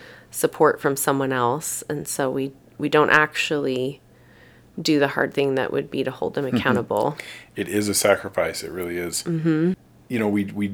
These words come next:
Speaker 2: talked about this just a little bit, but the need to love yourself before you're able to really love others. And
Speaker 1: Yeah.
Speaker 2: so hard to pull this loving thing, take your love to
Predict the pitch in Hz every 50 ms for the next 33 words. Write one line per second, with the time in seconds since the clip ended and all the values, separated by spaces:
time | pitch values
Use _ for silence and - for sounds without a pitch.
0 | 95 - - 127 123 - - 123 104 87 101 98 - - 107 - - 95 87 90
1 | 92 98 104 104 101 95 85 85 80 78 82 - - 92 90 85 82 - - _
2 | _ _ - _ _ _ - _ _ _ - - - 110 98 95 92 90 92 95
3 | 95 90 90 - - 92 87 85 85 85 82 82 80 78 - - - - - _
4 | - - - - 98 90 87 85 85 - - - - 92 85 85 82 - - -
5 | - - - - _ - - _ - - - 85 - - - 92 90 90 90 87
6 | 85 82 - - 90 87 87 87 87 - - - 87 85 87 85 85 82 78 82
7 | 80 78 78 76 78 - - 85 78 78 73 69 67 - - 76 78 80 78 -
8 | - - 147 143 - - - - - - - 123 139 147 147 147 - - 127 120
9 | 110 110 104 - - - - - - 98 95 92 95 95 98 101 107 107 110 117
10 | 113 110 - - 113 110 110 117 120 117 - - 107 101 - - 98 92 90 90
11 | 90 90 92 95 104 110 - - - - 98 92 90 90 87 87 85 -